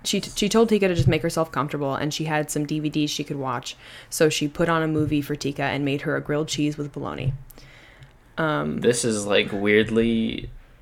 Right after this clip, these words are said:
Speaker 2: childish
Speaker 1: Yeah. I mean,
Speaker 2: treatment.
Speaker 1: yeah.
Speaker 2: Isn't it?
Speaker 1: Yeah, kinda. For sure.
Speaker 2: Yeah, I was like, "No, bitch, I wanna listen to those phone calls.
Speaker 1: <laughs>
Speaker 2: I wanna know what's going on."
Speaker 1: Right.
Speaker 2: Stephanie.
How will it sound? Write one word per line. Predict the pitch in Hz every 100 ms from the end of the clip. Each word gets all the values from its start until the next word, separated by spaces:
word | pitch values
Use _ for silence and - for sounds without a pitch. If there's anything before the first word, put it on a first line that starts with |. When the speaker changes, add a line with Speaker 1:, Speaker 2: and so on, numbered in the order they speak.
| - -
Speaker 2:
childish | - - 95 117 160 214 302 - - - - - - -
Speaker 1:
Yeah. | 196 156 - -
I | 208
mean, | 190
Speaker 2:
treatment. | 131 - - - 139
Speaker 1:
yeah. | 175 175 131 - -
Speaker 2:
Isn't | 123 147
it? | 185 208 - - -
Speaker 1:
Yeah, | 202 262 131 - -
kinda. | 170 160 156 - _ - _ - - -
For | -
sure. | 143 160
Speaker 2:
Yeah, | 151 113
I |
was | 104 101
like, | 95
"No, | 110 131
bitch, | 107 101
I | 127
wanna | 175 113
listen | 104 120 - 113
to |
those | 101 98 101
phone | - 104 123
calls. | 98 98 98 95 -
Speaker 1:
<laughs> |
Speaker 2:
I | 208 220 190 - -
wanna | 120 139
know | 113 110
what's | 107 -
going | 107 104
on." | 98 113 101 117 -
Speaker 1:
Right. | 147 139 - -
Speaker 2:
Stephanie. | - - 113 98 - 104 101 117